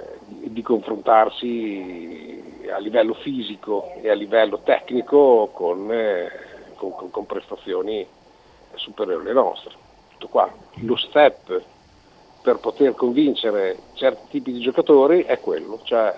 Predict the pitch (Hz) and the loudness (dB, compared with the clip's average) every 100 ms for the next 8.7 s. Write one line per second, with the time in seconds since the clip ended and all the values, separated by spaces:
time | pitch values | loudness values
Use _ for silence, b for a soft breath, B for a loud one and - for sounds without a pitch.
0 | - 107 107 107 107 135 120 107 98 107 | -8 -12 -6 -6 0 0 2 2 0 0
1 | 110 - 117 - 151 117 110 - 143 127 | 0 0 -10 -2 0 2 -2 2 4 4
2 | 117 - 98 98 - 110 110 - - 131 | 2 -2 -4 -4 -6 -8 -6 -6 -2 -2
3 | 143 - 139 147 120 107 117 120 113 113 | -2 2 4 4 0 -10 -6 -6 -4 -2
4 | 110 117 113 110 107 - 113 98 101 104 | -2 -4 -2 -2 -2 -6 2 2 2 -6
5 | 98 95 82 - - - b b b _ | -4 -2 -2 -2 -10 -14 b b b _
6 | - - 135 127 95 - _ _ - 120 | -18 -2 2 2 0 -12 _ _ -12 -8
7 | 120 123 147 110 113 131 123 131 165 143 | 2 4 4 0 0 0 0 2 4 6
8 | 151 156 185 127 120 147 | 8 8 8 8 4 0